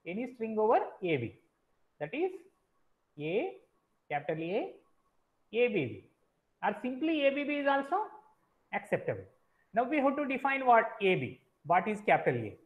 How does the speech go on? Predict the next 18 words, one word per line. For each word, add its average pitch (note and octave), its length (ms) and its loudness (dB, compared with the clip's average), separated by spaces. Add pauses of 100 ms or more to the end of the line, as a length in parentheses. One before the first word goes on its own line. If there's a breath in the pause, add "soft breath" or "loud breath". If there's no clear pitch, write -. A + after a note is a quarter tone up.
(1000)
What F#3 220 -4
is C4 160 -8
capital A3+ 340 0
A? A3 260 0 (1500)
What F#3+ 160 -4
is B3 120 -8
capital A3 380 0
A? A3 260 -2 (100)
Either F3 220 2
epsilon D#3 540 4 (680)
or D#3 100 0
epsilon. D3+ 520 0 (440)
Any C#4 200 -2
number C4 260 0
of B3 180 6
A's G#3+ 340 6
may F#3+ 140 -2
come. E3 420 0